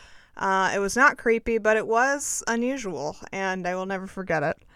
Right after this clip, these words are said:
Um, and now I see what she was getting at. I, like, she wouldn't really say, like, "Yo,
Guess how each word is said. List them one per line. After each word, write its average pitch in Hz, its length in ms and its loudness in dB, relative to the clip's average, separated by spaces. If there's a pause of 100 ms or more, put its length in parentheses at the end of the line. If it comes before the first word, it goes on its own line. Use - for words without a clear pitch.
(560)
Um, 208 500 10 (500)
and 220 120 -4
now 233 140 8
I 349 100 8
see - 180 2
what 269 120 2
she - 100 -4
was 240 140 -2
getting 269 300 4
at. 110 260 -2
I, - 80 2
like, 214 160 2
she - 120 0
wouldn't 294 360 2
really 269 220 4
say, 254 520 8
like, 180 260 2
"Yo, 185 440 4